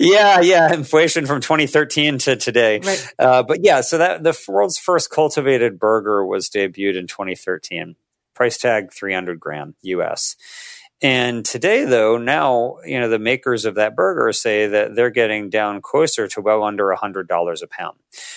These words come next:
Speaker 1: So you can see a dramatically,
Speaker 2: Mm-hmm.
Speaker 1: dramatically rapid decrease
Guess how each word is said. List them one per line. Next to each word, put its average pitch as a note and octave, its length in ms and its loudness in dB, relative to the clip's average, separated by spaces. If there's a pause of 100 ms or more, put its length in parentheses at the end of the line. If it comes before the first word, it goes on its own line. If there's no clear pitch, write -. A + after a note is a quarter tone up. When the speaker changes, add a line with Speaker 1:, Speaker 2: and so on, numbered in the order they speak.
Speaker 1:
So - 160 -4
you B2 80 2
can A#2 140 -6
see F3 260 -2
a B2 80 0
dramatically, C3+ 1400 -2
Speaker 2:
Mm-hmm. E3+ 140 -14
Speaker 1:
dramatically C#3 880 0
rapid G2 560 -2
decrease F#2+ 680 -10